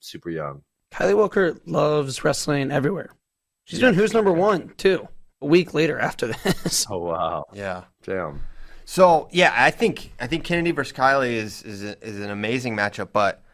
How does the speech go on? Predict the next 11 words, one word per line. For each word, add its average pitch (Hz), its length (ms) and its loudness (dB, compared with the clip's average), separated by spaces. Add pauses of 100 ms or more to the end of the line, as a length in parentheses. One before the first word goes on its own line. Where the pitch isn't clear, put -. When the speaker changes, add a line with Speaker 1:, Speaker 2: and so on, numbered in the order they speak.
(720)
Speaker 3:
I - 80 -6
have 165 240 0
a 139 60 -2
hard 139 260 -2
time 151 260 -2
picking 151 420 -6 (100)
anyone 147 760 2 (200)
on 143 600 0
earth 160 460 4
to 135 100 -4
beat 123 400 -4